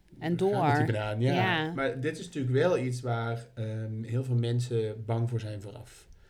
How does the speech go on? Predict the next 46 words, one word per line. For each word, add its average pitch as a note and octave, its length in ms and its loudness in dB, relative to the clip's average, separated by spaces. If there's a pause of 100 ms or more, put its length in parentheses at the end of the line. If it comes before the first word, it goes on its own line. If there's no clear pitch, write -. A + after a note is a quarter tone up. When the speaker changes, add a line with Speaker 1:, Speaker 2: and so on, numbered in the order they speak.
(180)
Speaker 2:
Ja. E3 200 2
Speaker 1:
Ik - 60 -20
ga A2+ 100 -6
een G2+ 80 -6
baan B2+ 240 0
opgeven, A#2 640 0
ik A2 100 -4
ga G#2+ 80 -10
een A2 60 -8
onderneming A#2 440 0
starten, A2+ 380 -4
maar G#2 140 -8
ik A#2 140 -8
durf B2 220 4
dat A#2 200 0
niet. A2+ 300 -2
Wat - 140 -6
als A2 100 -8
het - 80 -6
niet G#2+ 120 -4
lukt? B2 420 6
Wat G#2 100 -8
als - 100 -14
ik A#2 60 -12
schulden A#2+ 400 -2
maak? G#2+ 460 -6 (600)
Ja, - 280 -6
nu B2 220 4
klinkt B2 260 2
het A#2+ 100 -4
natuurlijk A#2+ 360 0
van, C3 100 -4
ja, B2 120 0
zie C3+ 180 -6
je, D3 80 -2
daar B2 100 2
heb, G#2+ 180 -4
nou, A#2+ 220 -2 (280)
dat, B2+ 320 -2
dat C#3 160 2
kan G#2+ 180 -2
het F#2+ 80 -8
dus - 160 -10
gebeuren. A#2+ 680 0
Maar B2 260 2
Speaker 2:
Ja. D#3 240 0